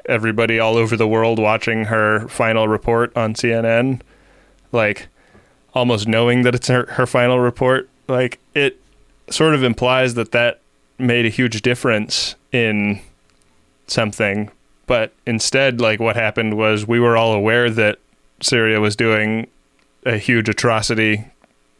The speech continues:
in plain view of the world, and nothing, nothing happened, you know? Like, we didn't even, as a country, make a big effort to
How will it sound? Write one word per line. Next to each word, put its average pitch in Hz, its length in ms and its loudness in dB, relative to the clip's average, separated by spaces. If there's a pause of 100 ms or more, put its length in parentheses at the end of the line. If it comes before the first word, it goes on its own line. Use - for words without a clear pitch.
(140)
in 110 220 -2
plain 110 320 0
view 113 300 2
of 107 180 0
the 113 100 0
world, 110 520 0 (100)
and 110 500 -2 (600)
nothing, 113 440 -2 (240)
nothing 123 220 2
happened, 120 540 -6
you 123 80 0
know? 107 260 -2 (480)
Like, 113 140 -2
we 127 100 2
didn't 135 200 0
even, 117 360 0 (680)
as 120 160 0
a 120 60 0
country, 123 420 -2
make 113 220 -2
a 113 60 -4
big 117 180 -2
effort 113 400 -2
to 110 420 0